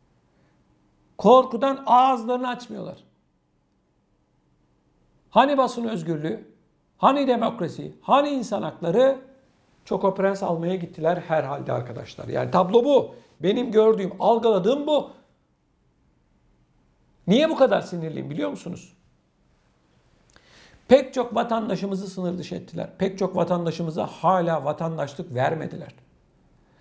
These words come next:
Vatandaşlığı olmadığı için yıllarca kalmış olduğu bu ülkeden gönderilen, bir gece yarısı evlerine baskın düzenlenerek çoluk çocuk,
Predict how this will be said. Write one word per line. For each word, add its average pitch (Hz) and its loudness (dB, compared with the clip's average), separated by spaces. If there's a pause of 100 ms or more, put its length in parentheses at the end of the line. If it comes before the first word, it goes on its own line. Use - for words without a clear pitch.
(320)
Vatandaşlığı 208 2
olmadığı 180 0
için 170 -8 (500)
yıllarca 226 2
kalmış 190 -2
olduğu 180 -2
bu 202 0
ülkeden 180 -2
gönderilen, 175 0
bir 185 0
gece 170 -2
yarısı 180 0
evlerine 175 -2
baskın 156 0
düzenlenerek 170 -2
çoluk 190 -6
çocuk, 175 -2